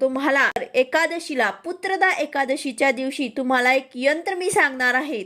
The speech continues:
तो तुम्हाला एका को-, कोऱ्या कागदवरती बनवून ते ताईतमध्ये घालायचं आहे.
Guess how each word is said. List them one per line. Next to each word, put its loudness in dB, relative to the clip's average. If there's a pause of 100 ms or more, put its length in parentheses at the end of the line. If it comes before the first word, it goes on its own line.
(140)
तो 0
तुम्हाला 0
एका 2
को-, -2
कोऱ्या 6
कागदवरती -2
बनवून -2
ते -2
ताईतमध्ये -2
घालायचं -2
आहे. -8